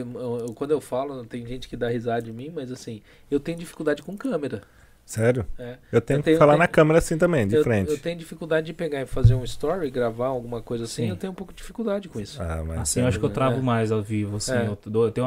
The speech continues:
Speaker 3: eu, eu tô travado, na verdade, ao vivo.
Speaker 1: <laughs> É.
Speaker 3: Porque se você
Speaker 1: É.
Speaker 3: pegar o meu canal e você ver os meus vídeos eu falando, é
Speaker 1: É.
Speaker 3: totalmente diferente.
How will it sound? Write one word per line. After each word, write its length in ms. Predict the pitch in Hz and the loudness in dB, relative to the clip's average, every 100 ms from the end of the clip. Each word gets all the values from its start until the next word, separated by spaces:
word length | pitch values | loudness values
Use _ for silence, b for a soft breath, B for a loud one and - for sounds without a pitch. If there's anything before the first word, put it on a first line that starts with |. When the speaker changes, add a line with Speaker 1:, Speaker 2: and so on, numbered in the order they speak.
| 131 | 0
Speaker 3:
eu, 140 | 117 | 2
eu 140 | 139 151 | 2 2
tô 140 | 190 | 2
travado, 500 | 208 175 117 113 107 | 4 4 4 2 2
na 100 | 110 | 0
verdade, 440 | 107 104 101 98 104 | 0 -2 -2 -2 0
ao 120 | 107 | 2
vivo. 220 | 98 98 | 0 -4
Speaker 1:
<laughs> 40 | - | -4
É. 200 | 123 110 - | -4 -4 -8
Speaker 3:
Porque 220 | - 120 | -4 -2
se 140 | 110 135 | -2 -2
você 180 | 139 151 | 0 0
Speaker 1:
É. 40 | |
Speaker 3:
pegar 240 | 123 131 127 | 0 2 2
o 20 | |
meu 140 | 123 | 2
canal 260 | 131 120 117 | 2 2 2
e 60 | |
você 400 | 110 104 104 131 | 0 -2 -4 -4
ver 100 | 113 | -2
os 100 | 127 113 | -2 0
meus 240 | 113 101 | 0 0
vídeos 180 | 110 104 | -2 -2
eu 100 | 127 | -4
falando, 540 | - 110 110 139 143 | -2 0 0 -2 -2
é 20 | |
Speaker 1:
É. 60 | 117 | 0
Speaker 3:
totalmente 400 | 123 127 123 131 | 0 -2 -4 -6
diferente. 520 | - 139 120 113 - | -8 -6 -4 -6 -10